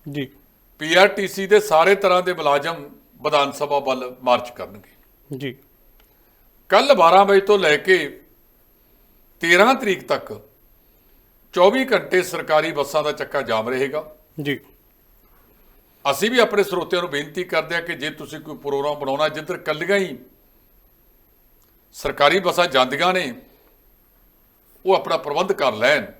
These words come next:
Speaker 2: ਤੇ ਫਿਰ ਪ੍ਰਾਈਵੇਟ ਬੱਸਾਂ ਦੀ ਚਾਂਦੀ ਹੋ ਜਾਣੀ ਹੈ।
Speaker 1: ਜੀ।
Speaker 2: ਕਈ ਰੂਟ ਇਹੋ ਜਿਹੇ ਨੇ, ਜਿਵੇਂ ਚੰਡੀਗੜ੍ਹ ਵਾਲਾ ਰੂਟ ਹੈ, ਇੱਥੇ ਪ੍ਰਾਈਵੇਟ ਬੱਸਾਂ ਘੱਟ ਨੇ, ਬਹੁ ਗਿਣਤੀ ਸਰਕਾਰੀ ਨੇ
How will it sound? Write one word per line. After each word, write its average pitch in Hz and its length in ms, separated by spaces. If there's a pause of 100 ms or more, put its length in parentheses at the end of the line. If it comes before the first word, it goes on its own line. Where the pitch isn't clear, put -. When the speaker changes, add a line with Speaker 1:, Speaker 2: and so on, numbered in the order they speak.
(1900)
Speaker 2:
ਤੇ 151 100
ਫਿਰ 143 140
ਪ੍ਰਾਈਵੇਟ 139 380
ਬੱਸਾਂ 143 280
ਦੀ 127 80
ਚਾਂਦੀ 117 300
ਹੋ 135 120
ਜਾਣੀ 147 260
ਹੈ। 147 60 (360)
Speaker 1:
ਜੀ। 139 180 (1080)
Speaker 2:
ਕਈ 185 200
ਰੂਟ 165 240
ਇਹੋ 151 260
ਜਿਹੇ 170 160
ਨੇ, 175 160
ਜਿਵੇਂ 156 220
ਚੰਡੀਗੜ੍ਹ 156 440
ਵਾਲਾ 165 300
ਰੂਟ 147 300
ਹੈ, 131 340 (1400)
ਇੱਥੇ 135 220
ਪ੍ਰਾਈਵੇਟ 135 420
ਬੱਸਾਂ 131 300
ਘੱਟ 135 240
ਨੇ, 127 240 (1400)
ਬਹੁ 190 200
ਗਿਣਤੀ 175 300
ਸਰਕਾਰੀ 143 480
ਨੇ 165 220